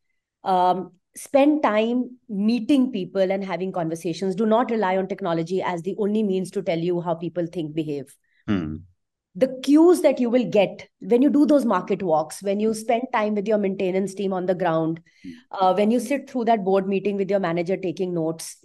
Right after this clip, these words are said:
Speaker 1: is inseparable, because what you learn about human behavior is what you will start applying to all your processes and design. So as much interaction you can do, the better your design and effectiveness will be.
Speaker 2: Hmm. Okay. Very interesting.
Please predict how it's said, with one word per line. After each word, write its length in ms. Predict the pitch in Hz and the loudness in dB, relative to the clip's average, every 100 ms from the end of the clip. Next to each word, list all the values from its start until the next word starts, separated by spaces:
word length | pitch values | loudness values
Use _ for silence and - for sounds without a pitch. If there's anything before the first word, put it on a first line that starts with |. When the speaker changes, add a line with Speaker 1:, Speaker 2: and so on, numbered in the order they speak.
| 220 | 0
Speaker 1:
is 260 | 220 220 - _ _ _ _ | 0 -6 -18 _ _ _ _
inseparable, 680 | 262 247 247 - 190 175 175 | 0 2 2 -2 -2 -2 -2
because 360 | 175 220 220 180 | 0 0 -2 0
what 180 | 214 | -2
you 80 | 262 | 0
learn 280 | 208 214 262 | 0 2 2
about 220 | 254 233 214 | 2 0 -2
human 220 | 196 202 | -6 -4
behavior 360 | 196 180 170 202 | -4 -4 -2 -2
is 220 | 202 175 | -4 -4
what 200 | 180 180 | -6 -4
you 60 | |
will 120 | 185 185 | -6 -6
start 240 | 180 170 | -8 -8
applying 460 | 180 180 156 151 151 - _ _ _ _ _ _ _ 220 | -6 -4 -2 -4 -8 -14 _ _ _ _ _ _ _ -6
to 80 | |
all 200 | - 214 | 0 4
your 200 | 226 214 | 4 4
processes 500 | 190 175 160 147 160 | 2 -2 -4 -6 -6
and 160 | 156 151 | -6 -6
design. 400 | 147 143 131 156 | -6 -8 -10 -8
So 320 | - 214 - - | -2 -2 -2 -4
as 200 | 254 226 | -2 2
much 200 | 311 311 | 4 4
interaction 800 | 233 226 196 185 - 208 208 202 | 0 0 0 -2 -4 -4 -4 -8
you 140 | 208 185 | -8 -4
can 220 | 190 175 | -2 0
do, 280 | 214 339 - _ _ _ _ _ - | -2 -2 -8 _ _ _ _ _ -8
the 100 | 180 | 0
better 240 | 180 190 | 2 4
your 180 | 233 220 | 4 4
design 380 | 202 180 175 180 | 4 2 0 -2
and 100 | 180 | -4
effectiveness 600 | 170 151 175 160 160 160 | -6 -8 -6 -4 -4 -6
will 120 | 147 | -10
be. 220 | 147 - _ _ _ | -10 -14 _ _ _
Speaker 2:
Hmm. 280 | 95 80 71 87 _ _ - | -6 -6 -8 -14 _ _ -14
Okay. 320 | - 90 214 - - | -10 -6 -6 -8 -8
Very 160 | 123 143 | -4 -4
interesting. 460 | 117 95 - 76 | -4 -4 -6 -10